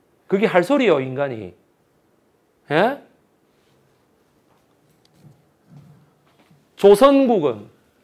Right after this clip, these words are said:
자주국가로서 일본국과 동등한 권리를 보유한다. 청나라 나가라는 이야기입니다.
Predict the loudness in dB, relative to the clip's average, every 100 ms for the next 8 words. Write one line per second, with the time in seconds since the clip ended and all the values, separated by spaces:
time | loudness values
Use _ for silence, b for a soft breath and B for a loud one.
0 | _ 4 4 4 0 -4 -2 0 0 -2
1 | -4 -2 0 2 0 0 -4 -4 -2 -2
2 | -2 -2 -2 -2 -2 -2 -4 -6 -4 -4
3 | -4 -4 -6 -6 -8 -4 0 2 2 2
4 | 4 4 2 -2 -6 -8 -10 -14 -16 -18
5 | -20 -20